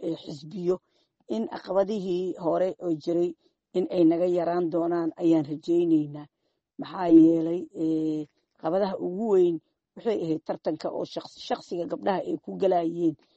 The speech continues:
ayaa lagu ciilahay. Markii aan, ee, ee, hadda, een, aan one man one vote la aado, gabdhihii ka qaybgalkooda siyaasadda ay hogaaminayaan, xisbiyo ay hogaaminayaan,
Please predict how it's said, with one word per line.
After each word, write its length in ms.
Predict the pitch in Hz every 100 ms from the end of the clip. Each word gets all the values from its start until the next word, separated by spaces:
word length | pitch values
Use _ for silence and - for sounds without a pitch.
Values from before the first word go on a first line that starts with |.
| _ _
ayaa 260 | 190 190 165
lagu 240 | 160 175 185
ciilahay. 520 | 170 165 165 156 151 _ _ _
Markii 320 | 254 262 - -
aan, 240 | 202 185 180 -
ee, 280 | 196 180 -
ee, 180 | 185 170
hadda, 340 | 190 190 175 -
een, 380 | 170 165 165 - _ _ _ -
aan 200 | 330 311 -
one 360 | - 190 208 196
man 180 | 185 180
one 180 | 196 208
vote 300 | 170 185 196 -
la 100 | -
aado, 340 | 175 170 165 208 _ _
gabdhihii 460 | 170 185 202 226 190
ka 120 | -
qaybgalkooda 640 | - 185 175 202 190 180
siyaasadda 540 | 165 175 160 - 185 175 -
ay 120 | 165
hogaaminayaan, 840 | 160 170 175 175 196 175 - 185 156 _ _ _
xisbiyo 380 | - 170 185 247
ay 140 | 185
hogaaminayaan, 960 | 180 170 180 180 185 180 170 180 170 160